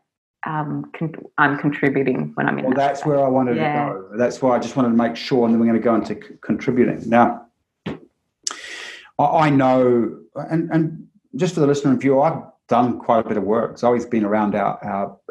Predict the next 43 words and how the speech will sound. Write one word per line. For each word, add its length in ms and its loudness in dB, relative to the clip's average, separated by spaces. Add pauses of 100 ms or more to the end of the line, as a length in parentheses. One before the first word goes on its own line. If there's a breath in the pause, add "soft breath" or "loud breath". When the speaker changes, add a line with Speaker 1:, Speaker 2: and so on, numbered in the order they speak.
Speaker 2:
our 140 -2
work 340 -4
for 440 -8
a 60 -4
long 220 -2
period 280 -4
of 80 -8
time. 340 4
I 80 6
actually 200 0
might 120 2
just 180 -8
ask 280 2
her 220 0 (960)
in 160 -6
a 40 -2
little 240 6
while 440 2 (840)
what 280 0
she 140 -8
got 280 2
from 140 6
our 120 2
work 360 -4
and, 260 -4
and, 480 -2
uh, 220 -2
how 200 0
she 140 -4
enjoyed 340 2
our 160 4
work 360 -4
and 100 -6
how 160 0
she, 320 -10 (340)
how 180 -4
the 100 -2
work 280 -6
helped 240 2
her, 180 -10 (160)
her. 180 0
Because 260 -4
our, 80 2